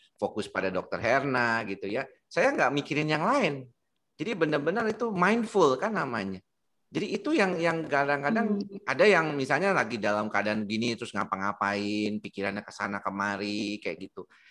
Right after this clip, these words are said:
Speaker 1: Itu juga salah satu yang sulit tuh. Jadi kalau kita bicara tentang acceptance itu nggak segampang yang kita kira. Memang perlu
Speaker 2: Betul,
Speaker 1: latihan, ada
Speaker 2: betul.
Speaker 1: proses, kesadaran dirinya itu juga dikuatkan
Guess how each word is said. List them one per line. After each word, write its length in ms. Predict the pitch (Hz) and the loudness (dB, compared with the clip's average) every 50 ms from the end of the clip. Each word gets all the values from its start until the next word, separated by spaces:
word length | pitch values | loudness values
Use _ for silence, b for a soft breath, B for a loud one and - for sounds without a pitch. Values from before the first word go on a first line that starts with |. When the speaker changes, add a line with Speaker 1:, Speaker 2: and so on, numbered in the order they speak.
| b b | b b
Speaker 1:
Itu 160 | 151 - 254 240 | -10 -8 -6 -4
juga 240 | 233 156 135 127 | 2 4 4 4
salah 220 | 127 139 120 120 - | 4 2 0 0 0
satu 320 | 135 113 117 - 127 123 | 0 -2 -2 -2 -2 0
yang 180 | 117 117 113 117 | 0 0 0 -2
sulit 400 | 117 - 180 185 175 156 - _ | -4 -4 -2 -2 -2 -4 -6 _
tuh. 140 | - 107 b b b b b b b _ _ _ | -16 -18 b b b b b b b _ _ _
Jadi 340 | - 135 202 254 - - _ _ _ _ _ _ - - - | -6 -4 -4 -4 -6 -8 _ _ _ _ _ _ -20 -2 2
kalau 160 | 143 139 139 | 4 4 4
kita 240 | - 156 131 143 135 | 4 2 0 -2 0
bicara 400 | 131 127 110 143 131 135 127 120 | 0 0 2 4 4 4 4 2
tentang 160 | 127 127 - | 0 -2 -4
acceptance 800 | 127 - - 113 110 - - - - 135 123 123 127 123 - - | -2 0 0 0 -2 -2 -8 -8 -4 -4 -2 -2 -4 -6 -6 -8
itu 320 | 127 - - 240 - - | -8 -4 -4 -4 -4 -2
nggak 240 | 135 120 120 - - | 0 0 0 0 -2
segampang 560 | - 117 - 104 101 107 117 104 117 101 107 101 | -6 -4 0 2 2 2 2 2 0 0 0 -2
yang 60 | 98 | -4
kita 220 | - 110 - 87 85 | -6 -6 -8 -8 -10
kira. 480 | - - 92 110 165 180 110 87 60 | -10 -10 -8 -8 -6 -6 -6 -6 -8
Memang 320 | - 101 110 139 170 180 170 | -8 -6 -4 -4 -4 -2 -2
perlu 240 | 135 113 107 101 | -2 -2 0 0
Speaker 2:
Betul, 320 | 101 98 90 92 92 95 90 | 0 0 -2 -2 -4 -6 -8
Speaker 1:
latihan, 480 | 90 87 104 104 113 131 139 156 165 | -6 -2 0 0 2 2 0 -2 -4
ada 240 | 151 - - 95 92 | -6 -6 -4 -4 -6
Speaker 2:
betul. 80 | - - | -6 -6
Speaker 1:
proses, 880 | 87 87 85 85 87 - - 107 117 131 147 - - - - - b b b b b b _ _ _ | -6 -6 -6 -6 -6 -4 -2 0 0 0 0 -2 -4 -8 -12 -14 b b b b b b _ _ _
kesadaran 800 | - 147 - - 139 123 117 117 110 110 107 110 113 113 117 117 | -10 -10 -2 2 2 2 4 4 4 4 6 6 6 4 2 2
dirinya 400 | 113 113 110 107 113 110 107 113 | -2 -2 -2 -2 -2 -2 -2 0
itu 240 | 107 107 107 - 113 | 0 0 -2 -2 -6
juga 240 | 101 101 104 92 98 | -6 -6 -4 -2 -4
dikuatkan 1040 | 95 87 92 90 - _ _ _ 95 90 87 87 - - - 92 90 90 - 139 | -4 -4 -8 -10 -12 _ _ _ 0 0 0 0 -2 -4 -2 0 2 2 0 0